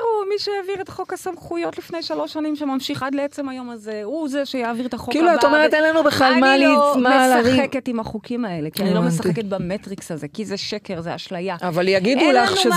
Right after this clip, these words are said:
Speaker 1: מה
Speaker 2: לטמון
Speaker 1: לנסות.
Speaker 2: את הראש בחול.
Speaker 1: לא, הפוך. אני רק שמה את מבטחי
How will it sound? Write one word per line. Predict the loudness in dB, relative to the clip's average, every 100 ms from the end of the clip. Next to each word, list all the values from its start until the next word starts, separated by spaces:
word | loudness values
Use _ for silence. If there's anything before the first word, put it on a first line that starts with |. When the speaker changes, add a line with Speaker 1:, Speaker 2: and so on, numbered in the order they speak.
| 6
Speaker 1:
מה | 4 4
Speaker 2:
לטמון | 4 4
Speaker 1:
לנסות. | 4
Speaker 2:
את | 4
הראש | 4 4
בחול. | 4 2 4 4 4
Speaker 1:
לא, | 0 -4 -6
הפוך. | -6 -8 -8 -12 -16
אני | -12 -8 -6 -6 -10 _ -12
רק | -8 -8 -10 -18 -12
שמה | -8 -6 -6 -8
את | -10
מבטחי | -10 -12 -12 -10